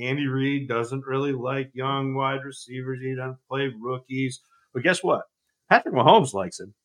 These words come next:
Patrick Mahomes likes him 'cause he's open all the time. And Rashee Rice did that in college. He drew tons of targets. He can go down the field. He can play big,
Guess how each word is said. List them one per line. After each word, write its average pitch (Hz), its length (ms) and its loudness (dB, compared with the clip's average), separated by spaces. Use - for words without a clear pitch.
Patrick - 380 -2
Mahomes 180 200 4
likes 143 220 2
him 110 100 -4
'cause - 180 0
he's 135 260 -2
open 107 420 -2
all 104 240 0
the 101 100 -4
time. 107 460 -6
And 120 100 -2
Rashee 123 420 0
Rice 135 340 4
did 117 220 -2
that 113 240 0
in 101 260 -6
college. 180 480 -2
He 107 180 -4
drew 113 440 0
tons 123 300 0
of 175 160 -2
targets. 135 400 4
He 110 100 -6
can 104 180 -8
go 101 180 -2
down 135 360 6
the 165 140 0
field. 151 280 2
He 120 140 -4
can 92 140 -8
play 101 180 -2
big, 92 420 0